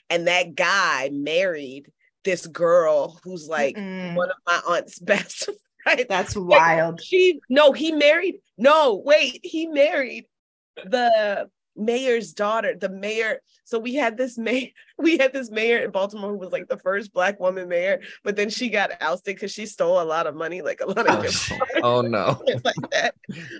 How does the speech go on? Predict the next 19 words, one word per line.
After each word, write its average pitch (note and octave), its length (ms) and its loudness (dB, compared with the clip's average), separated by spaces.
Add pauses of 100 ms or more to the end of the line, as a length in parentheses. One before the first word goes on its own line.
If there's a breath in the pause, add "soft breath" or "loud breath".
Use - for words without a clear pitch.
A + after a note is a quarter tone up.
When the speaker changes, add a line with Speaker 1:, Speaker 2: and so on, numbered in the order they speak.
Speaker 1:
But D4 180 8
my C4+ 180 4
Speaker 3:
it. - 100 -12
Speaker 1:
aunt - 260 0
is, C4+ 120 -2
like, B3 300 -2
friends A#3+ 260 -2
with B3 160 0
her A#3+ 220 0
or A#3 40 -4
whatever, A3 340 -4
and A3 140 -6
we A#3 100 -10
go A#3 160 -2
to B3 80 -4
church G#3+ 340 -2
with A#3 220 -2
her. B3 300 0
<laughs> - 60 -20